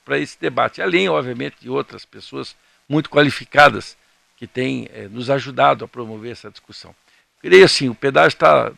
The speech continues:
num momento agora de espera, eh, os prazos deles estão se esgotando e há uma previsão que pelo menos um lote, que seria o lote dois, seja leiloado até o final do ano. Mas ainda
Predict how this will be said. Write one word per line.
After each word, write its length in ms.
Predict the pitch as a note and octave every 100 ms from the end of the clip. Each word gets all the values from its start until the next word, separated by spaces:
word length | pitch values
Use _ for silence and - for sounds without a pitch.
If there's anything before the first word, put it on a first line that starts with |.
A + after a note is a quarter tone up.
| _ _
num 180 | A#2 B2
momento 520 | A#2+ B2 B2+ C#3+ -
agora 400 | A#2 A#2 B2 A#2
de 180 | C3 A2+
espera, 540 | - - D3+ F#3 A#3+ - _ _ _ _ _
eh, 480 | A2+ A#2 A2+ A2 G#2 -
os 120 | -
prazos 380 | - D3 C3+ G#2+
deles 280 | A2+ B2+ G#2+
estão 480 | G#2 - B2 A2 G#2
se 160 | -
esgotando 680 | G#2+ A#2+ D#3 - F3+ G3+ E3+
e 160 | B2+ - _ _ _
há 120 | D3
uma 180 | G3 G#3
previsão 460 | - F3+ D3+ C#3 F#3
que 100 | -
pelo 240 | E3+ D#3+
menos 420 | D3+ D#3+ C3+ - -
um 220 | G#3+ E3
lote, 340 | D#3+ D#3+ - -
que 120 | - A2+
seria 280 | C3+ B2+
o 20 | C3+
lote 320 | C3 A#2+ C3
dois, 480 | A#2 F3 E3 - - _ _ _ _ _
seja 340 | C#3+ D3+ D#3
leiloado 480 | D#3 D#3+ D3 D3 D3+
até 180 | D3 D3+
o 60 |
final 280 | - D3 D3
do 160 | D3 C3+
ano. 200 | A2 G2+
Mas 300 | C3+ F3 D#3
ainda 480 | F3 F#3 F#3+ E3+